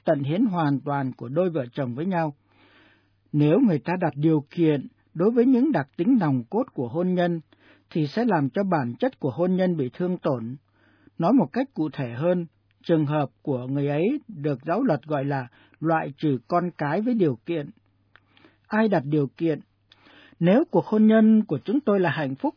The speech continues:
và thành công, thì chúng tôi mới quyết định sinh sản con cái",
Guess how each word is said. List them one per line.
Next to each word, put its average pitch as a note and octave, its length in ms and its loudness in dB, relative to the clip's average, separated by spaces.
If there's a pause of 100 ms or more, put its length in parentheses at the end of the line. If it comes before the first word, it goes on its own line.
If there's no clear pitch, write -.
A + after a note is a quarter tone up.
và C#3+ 160 -4
thành C3+ 220 -2
công, G3 340 0 (460)
thì C#3 260 0
chúng A3+ 140 2
tôi F#3+ 160 0
mới G3+ 140 0
quyết C4+ 220 -6
định F3 200 0
sinh B3+ 280 4
sản C#3 320 -4
con E3+ 200 -4
cái", E3 360 -2